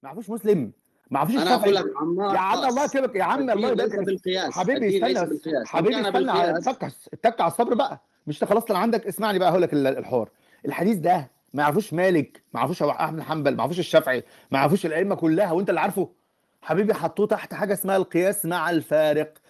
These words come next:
Speaker 1: لا قياس مع نص يا أستاذ. في نص واضح،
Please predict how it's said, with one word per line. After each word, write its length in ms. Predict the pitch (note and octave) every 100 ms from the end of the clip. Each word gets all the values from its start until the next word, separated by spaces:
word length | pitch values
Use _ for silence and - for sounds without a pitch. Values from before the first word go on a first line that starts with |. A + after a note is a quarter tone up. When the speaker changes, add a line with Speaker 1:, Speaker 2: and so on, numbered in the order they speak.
| _ -
Speaker 1:
لا 220 | D#3 G3+
قياس 420 | G3+ E3+ F#3+ -
مع 280 | E3 D#3 C#3+
نص 340 | D#3+ F#3 -
يا 160 | D3 C3+
أستاذ. 400 | B2+ C#3 C3+ G2 - _ _ _ _ _
في 160 | - F#3
نص 260 | G3+ - E3
واضح، 720 | E3+ F3+ D#3 D3+ - -